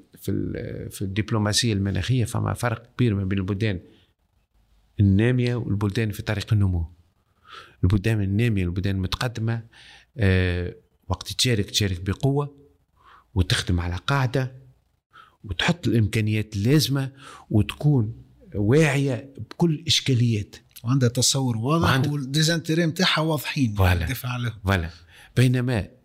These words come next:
Speaker 1: ال-، البلدان اللي في طريق النمو بصفة عامة تمشي، يكون تمثيلها مذبذب.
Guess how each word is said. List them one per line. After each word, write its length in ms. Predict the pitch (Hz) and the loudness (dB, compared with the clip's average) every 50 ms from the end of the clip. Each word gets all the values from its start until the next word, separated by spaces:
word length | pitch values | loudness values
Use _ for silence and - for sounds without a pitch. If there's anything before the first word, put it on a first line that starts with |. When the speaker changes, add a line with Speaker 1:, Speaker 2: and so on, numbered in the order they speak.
| _ _ - | _ _ -2
Speaker 1:
ال-، 200 | 95 92 90 92 | 0 0 2 2
البلدان 540 | 90 92 92 92 - 107 95 92 107 107 | 0 0 -2 -2 -2 -2 -2 -2 -2 -2
اللي 100 | 101 95 | -2 -2
في 120 | 92 - 95 | -2 -4 -4
طريق 320 | - 98 98 95 90 - | -2 -2 -2 -2 -2 -2
النمو 380 | 104 98 101 101 113 127 143 139 | -2 -2 0 2 2 2 2 0
بصفة 400 | 123 - - - 113 - 107 107 | 0 0 -2 -2 0 -2 -2 -2
عامة 260 | 113 123 120 110 104 | 0 0 0 0 0
تمشي، 420 | 104 - 135 123 107 - - - - - - - - - _ _ | 0 0 0 0 0 -2 -4 -8 -12 -18 -20 -20 -20 -20 _ _
يكون 200 | - 117 110 95 | 0 0 2 2
تمثيلها 800 | 107 104 98 - 120 113 104 85 87 90 92 90 92 101 127 - - _ _ _ | 0 -2 -2 0 0 0 0 0 0 0 0 -2 -4 -6 -8 -12 -18 _ _ _
مذبذب. 520 | - 110 98 101 135 120 107 127 127 127 | -4 0 2 2 4 2 2 -2 -4 -4